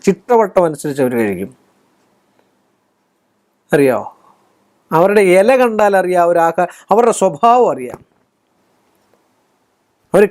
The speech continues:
കഴിക്കുന്ന കണ്ടാൽ അറിയാം അവരുടെ സ്വഭാവം. ചില ആളുടെ ഹാൻഡ് റൈറ്റിംഗ്, ആ കൈയക്ഷരം കണ്ടാൽ അറിയാം അവരുടെ സ്വഭാവം. ചിലരുടെ സംസാര രീതി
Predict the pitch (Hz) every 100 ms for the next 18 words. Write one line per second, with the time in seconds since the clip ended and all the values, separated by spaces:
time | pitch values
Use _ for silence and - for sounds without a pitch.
0 | - 196 220 240 277 262 233 214 208 190
1 | 190 180 170 160 156 139 127 113 - _
2 | _ _ _ _ _ _ _ _ 180 214
3 | 220 226 202 214 240 226 202 202 151 _
4 | - _ - 165 165 190 233 254 - 247
5 | 220 196 185 170 160 151 143 131 123 107
6 | 110 110 _ _ _ _ _ _ _ _
7 | _ _ _ _ _ _ _ _ _ _
8 | _ - _ _ _ _ _ - 233 240
9 | 233 220 226 254 247 220 233 269